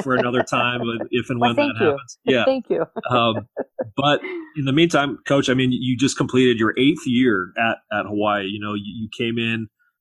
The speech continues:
Speaker 1: um, first out of the, the junior college ranks at Mount San Antonio College. You spent some time as an assistant coach at U S C, as well as assisting with the L A Sparks in the W N B A, uh, prior to your, your time coming to U H. So eight years now,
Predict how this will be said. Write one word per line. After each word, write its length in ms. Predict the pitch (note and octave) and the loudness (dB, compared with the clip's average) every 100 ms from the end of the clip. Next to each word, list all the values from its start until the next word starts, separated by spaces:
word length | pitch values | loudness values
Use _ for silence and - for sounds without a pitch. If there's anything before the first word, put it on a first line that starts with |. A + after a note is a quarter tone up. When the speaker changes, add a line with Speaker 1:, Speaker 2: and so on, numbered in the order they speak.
| _ | _
Speaker 1:
um, 360 | G2 G2+ F#2+ - - | -2 0 -2 -6 -4
first 260 | B2+ B2 - A#2 | 0 0 0 -2
out 140 | A2+ | 0
of 140 | G2+ G2 | -2 -4
the, 300 | G#2+ G#2 - _ _ _ _ | -4 -4 -8 _ _ _ _
the 80 | G#2+ | -8
junior 240 | G2+ B2 | -4 -4
college 300 | A#2+ A#2+ A2+ | 0 0 0
ranks 300 | A2 A2+ A2 | 0 -4 -2
at 80 | G#2 | -6
Mount 220 | A2 G#2+ G2+ | -4 -6 -4
San 140 | G#2+ | -6
Antonio 360 | G#2+ A2+ A2 G#2 - | -6 -6 -6 -6 0
College. 400 | B2 A#2+ A#2 G#2+ | 0 0 -2 -6
You 140 | G#2+ | -10
spent 280 | G#2 A2+ G#2+ | -6 -6 -6
some 100 | G#2+ | -6
time 220 | A#2 A2 | -4 -2
as 60 | A2 | -4
an 80 | A2 | -8
assistant 380 | G#2+ C3 - A#2 | -8 -8 -8 -4
coach 240 | B2 A2+ A#2 | -2 -2 -2
at 60 | |
U 200 | A2+ A2+ | -2 -2
S 80 | G#2+ | -2
C, 440 | - C#3 C3 B2+ - _ _ - | -4 0 2 0 -4 _ _ -10
as 100 | G#2 | -4
well 200 | A2+ A2+ | 0 0
as 100 | A2+ G#2 | -2 -6
assisting 380 | G#2+ - - A#2 | -8 -8 -8 -6
with 120 | A2+ | -6
the 100 | - G2+ | -4 -4
L 140 | A2 | -2
A 80 | G#2 | -2
Sparks 480 | - A2+ A#2 A2+ A#2 | -4 -2 0 0 -6
in 80 | |
the 100 | G#2 F#2+ | -8 -6
W 240 | G#2 G#2 G2+ | -4 -4 -6
N 60 | |
B 180 | F#2+ G2 | -6 -6
A, 800 | A2 A#2+ - _ _ _ _ - | -4 -4 -8 _ _ _ _ -4
uh, 80 | G2 | -4
prior 220 | - A2+ G#2 | 0 0 0
to 60 | |
your, 140 | G2+ G2+ _ | -2 -4 _
your 140 | A2+ F#2 | -12 -6
time 200 | A#2+ G#2 G#2 | -4 -4 -4
coming 180 | A2 G2 | -8 -8
to 60 | |
U 180 | G2 G2+ | -6 -2
H. 180 | G#2+ - | -2 -2
So 300 | - G2+ F#2+ _ _ _ - | -4 -4 -6 _ _ _ 0
eight 140 | C#3 C#3+ | 2 4
years 380 | C#3 D#3 B2+ G#2 | 4 4 2 0
now, 280 | A2+ A2 | 0 2